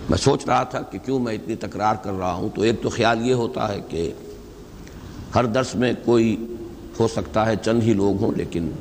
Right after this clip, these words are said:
نئے ہوتے ہیں، لیکن ایک یہ بھی کہ اگر کسی خیال کی طرف اللہ تعالیٰ نے ذہن کو منتقل کیا ہو اور یہ احساس ہو کہ اس سے پہلے شاید یہ بات کسی گوشے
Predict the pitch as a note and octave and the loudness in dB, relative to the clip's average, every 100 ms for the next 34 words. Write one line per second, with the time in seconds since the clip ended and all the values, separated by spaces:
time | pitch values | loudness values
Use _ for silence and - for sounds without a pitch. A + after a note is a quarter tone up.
0 | F#2 G2+ G#2+ G2 D#2 D#2 D2 - - - | 2 4 6 2 0 -4 -4 -8 -12 -12
1 | - - - - - - - - - - | -12 -12 -10 -8 -8 -8 -8 -8 -8 -2
2 | - B2 D#3 D3+ D3 D3 D#3+ C#3+ D3 C#3 | 2 4 6 6 6 6 6 6 4 4
3 | C3 B2+ C3 C3 - C3+ A#2+ A2+ B2+ B2 | 2 2 2 0 0 0 4 2 2 -2
4 | A#2 A2 A2+ - G2 F#2+ G#2 F#2+ G#2 A#2 | -4 -2 -4 -4 -2 0 0 2 0 2
5 | G#2+ G2+ F#2+ A2+ A#2 G2+ G2+ G#2+ A#2 - | 0 0 2 4 4 2 2 4 2 4
6 | A#2+ - F#2 F2+ E2 - E2 G2+ G2+ - | 2 2 2 2 0 -2 2 4 4 4
7 | G#2+ A2+ - - - - - - G#2+ A#2+ | 2 2 -2 -8 -8 -10 -14 -2 2 2
8 | - B2 B2 C3+ C3+ B2 G#2+ A2 F2+ G2+ | 2 2 4 4 4 4 2 0 0 -4
9 | F2+ F#2 F#2 - - - - - - - | 0 0 0 -4 -16 -18 -18 -18 -18 -16
10 | - - - - A#2+ B2+ G#2+ A2+ A2 A#2+ | -16 -18 -6 0 4 4 4 4 4 4